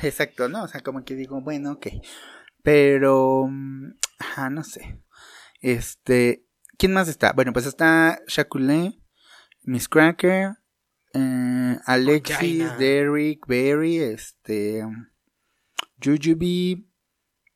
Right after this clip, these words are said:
Speaker 1: Ongina, por fin Ongina, ¿no? O sea, llevamos cinco All Stars y hasta el último lo pusieron. Está, mm,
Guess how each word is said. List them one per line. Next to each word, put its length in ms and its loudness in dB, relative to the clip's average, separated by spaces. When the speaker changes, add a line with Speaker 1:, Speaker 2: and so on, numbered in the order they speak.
Speaker 1:
Ongina, 880 -2
por 180 0
fin 240 0
Ongina, 640 0
¿no? 220 -6
O 20 -6
sea, 100 -2
llevamos 540 0
cinco 360 -6
All 80 -2
Stars 480 -4
y 140 -2
hasta 200 -4
el 60 0
último 340 -4
lo 120 -12
pusieron. 520 -8
Está, 1120 -2
mm, 380 -8